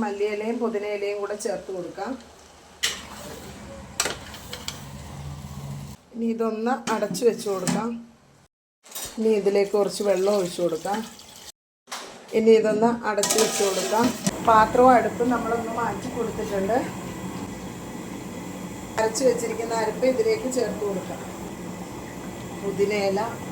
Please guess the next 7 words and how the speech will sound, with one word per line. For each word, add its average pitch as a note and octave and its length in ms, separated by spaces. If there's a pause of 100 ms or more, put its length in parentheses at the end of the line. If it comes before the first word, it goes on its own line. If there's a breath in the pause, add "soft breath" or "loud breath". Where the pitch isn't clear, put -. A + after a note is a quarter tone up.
(1300)
മല്ലിയില. F#3+ 420 (1120)
ഒന്ന് G#3+ 200 (200)
ഇനി A#3+ 220
ഇത് B3 120 (260)
അടച്ചു A3 340
വെച്ചിട്ട് A3+ 360 (220)
ഫ്ലെയിം A3+ 220